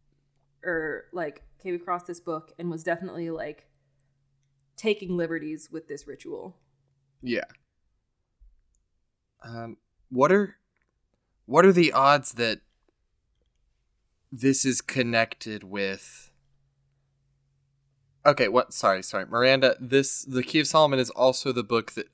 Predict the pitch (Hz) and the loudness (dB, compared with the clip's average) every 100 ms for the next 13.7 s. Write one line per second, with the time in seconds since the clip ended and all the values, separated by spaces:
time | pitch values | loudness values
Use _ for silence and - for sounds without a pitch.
0 | - 113 117 107 110 104 - 110 98 95 | 4 6 6 4 2 2 -2 0 2 0
1 | 92 90 - _ _ _ - 127 113 101 | -4 -12 -20 _ _ _ -4 -2 -2 -4
2 | 92 110 104 98 101 101 101 95 - _ | -4 -4 -4 -4 -2 -2 -2 -4 -8 _
3 | _ _ _ _ - - 120 110 110 98 | _ _ _ _ -20 -6 4 8 8 4
4 | 101 98 92 95 90 90 - - _ _ | -4 -4 -6 -6 -6 -6 -6 -8 _ _
5 | _ _ _ _ _ _ - 104 - 101 | _ _ _ _ _ _ 4 4 4 0
6 | 76 - 95 98 104 _ _ _ _ _ | -2 -2 -4 -2 -4 _ _ _ _ _
7 | - 202 185 - - 214 226 220 233 247 | -2 0 2 -2 -2 2 4 6 6 4
8 | 226 190 175 175 214 214 220 226 226 - | 0 -2 0 0 0 2 4 2 0 -2
9 | 190 185 185 196 180 180 180 175 180 202 | -2 0 0 0 0 0 0 2 2 2
10 | 208 214 220 - _ 190 180 180 185 175 | 0 -2 -8 -20 _ -2 0 0 0 0
11 | 175 175 - 170 165 160 160 202 _ _ | 0 -4 -10 -6 -4 -4 -8 -12 _ _
12 | _ _ _ _ 196 190 185 190 190 180 | _ _ _ _ 4 6 4 2 2 4
13 | 175 175 170 180 156 131 - | 4 4 2 -2 -4 -4 -12